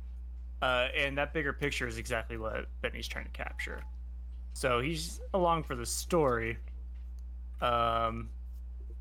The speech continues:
I don't know if he'll get his hands dirty or not, but, you know, we're, we're a coterie now, so if they drag me down with them, I guess I have no choice.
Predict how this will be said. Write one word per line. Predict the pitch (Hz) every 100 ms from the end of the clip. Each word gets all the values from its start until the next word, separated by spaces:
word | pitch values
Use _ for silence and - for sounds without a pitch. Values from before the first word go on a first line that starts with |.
| -
I | 120
don't | 127
know | 151 139
if | 147 -
he'll | 135
get | 123 139
his | 135 123
hands | 135 135 123
dirty | 139 143 123
or |
not, | 113 117 135
but, | - - - - - - - - - - - -
you | 180
know, | 135
we're, | 170 - - - -
we're | 175
a | 170
coterie | 170 185 151 113
now, | 110 110
so | - 120 107 110 - - - - - - - - - - - - - - -
if | - -
they | 139
drag | 135 151 147 143
me |
down | 147 160 156
with | 170 175
them, | 127
I | 113
guess | 117 127 -
I |
have | 127
no | 127
choice. | 123 147 131 -